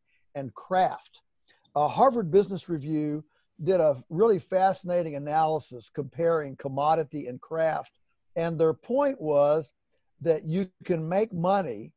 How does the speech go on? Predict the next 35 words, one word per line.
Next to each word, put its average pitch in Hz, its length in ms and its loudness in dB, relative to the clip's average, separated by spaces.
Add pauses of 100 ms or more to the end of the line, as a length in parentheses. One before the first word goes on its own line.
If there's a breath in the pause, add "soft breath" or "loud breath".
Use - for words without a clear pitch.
(200)
you 165 180 -6
can, 160 300 0
you 165 100 -4
can 151 220 -6
be 208 160 -2
profitable 160 840 -2
in 151 260 -6
both 180 340 2
commodity 160 680 -8
and 196 320 -6
craft 139 460 -4 (540)
as 156 160 0
long 180 360 2
as 160 140 -6
you 151 140 -8
don't 180 400 -2
try 165 340 -2 (140)
to, 143 180 -8 (100)
to 131 80 -10
straddle 160 480 -6
the 139 100 -6 (140)
fence 175 180 -4
between 180 440 -8
the 139 100 -8
two. 120 300 -14 (520)
The 165 120 -2
beauty 220 500 -2
of 151 200 -4
commodity 156 800 -2 (400)
is 160 200 -4
that 151 120 -4
is, 143 180 -6 (220)
that, 147 140 -8 (100)
that 147 260 -2
it, 143 200 -2